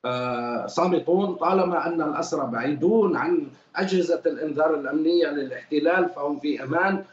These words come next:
والتفاعل الاجتماعي والإعلامي مستمر. في إسرائيل يدعو تحرنوت اختارت عنوان، آه، رموز الانتفاضة حرروا أنفسهم، وهذا مهم وخطير في مفهوم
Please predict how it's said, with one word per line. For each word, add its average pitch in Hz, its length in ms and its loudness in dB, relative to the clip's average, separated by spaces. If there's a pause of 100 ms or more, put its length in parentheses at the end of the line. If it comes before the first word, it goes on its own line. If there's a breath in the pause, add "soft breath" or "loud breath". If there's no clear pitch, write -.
(180 loud breath)
والتفاعل 165 760 0
الاجتماعي 160 600 -4
والإعلامي 147 600 -4
مستمر. 143 600 -4
في 147 160 -2
إسرائيل 160 560 2
يدعو 147 340 2
تحرنوت 156 440 2
اختارت 139 540 -4
عنوان، 170 520 2 (360 loud breath)
آه، 151 320 0 (140)
رموز 185 400 2
الانتفاضة 170 680 0
حرروا 151 520 -2
أنفسهم، 123 540 -8 (300 soft breath)
وهذا 175 500 2
مهم 160 440 -2
وخطير 160 540 -2
في 151 280 -6
مفهوم 151 600 -2